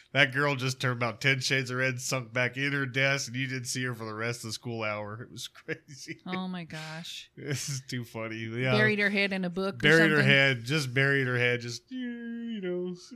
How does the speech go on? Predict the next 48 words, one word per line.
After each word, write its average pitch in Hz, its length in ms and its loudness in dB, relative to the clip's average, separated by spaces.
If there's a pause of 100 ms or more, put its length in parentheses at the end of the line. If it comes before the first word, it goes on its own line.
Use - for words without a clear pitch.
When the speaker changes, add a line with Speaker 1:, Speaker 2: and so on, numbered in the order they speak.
(640)
Speaker 2:
Oh 190 180 -4
my 180 160 -2
gosh. 160 680 -6 (1000)
Yeah, 196 280 0
that 214 180 4
was 208 140 -2
definitely 196 580 -2
a 180 40 -6
fear, 180 340 -4
having 185 280 -2
it 175 140 -4
get 180 160 -2
Speaker 1:
Ugh. 208 260 -12
Speaker 2:
read 185 220 -2
in 185 100 -4
class 185 420 -2
or 185 240 -4
going 180 300 -6
to 175 140 -10
the 165 80 -10
front 170 200 -8
of 165 60 -2
the 123 100 4
class 120 260 4
Speaker 1:
Or, 104 80 2
Speaker 2:
and - 100 -6
reading 165 280 -10
it. 110 120 0
Speaker 1:
or 117 400 2 (320)
somebody 98 840 -4 (840)
that 98 200 -8
you 104 80 -4
didn't 92 300 -4
like 95 380 -4
got 90 180 -6
a 82 60 -8
hold 82 260 -8
of 85 80 -8
that 78 160 -8
letter. 87 360 -10 (280)
Speaker 2:
Yeah, 214 320 -2
that's, 208 280 -4
I 180 180 0
was 233 160 -2
just 233 160 -6
gonna 220 180 -2
say 208 300 -4
that 190 280 -2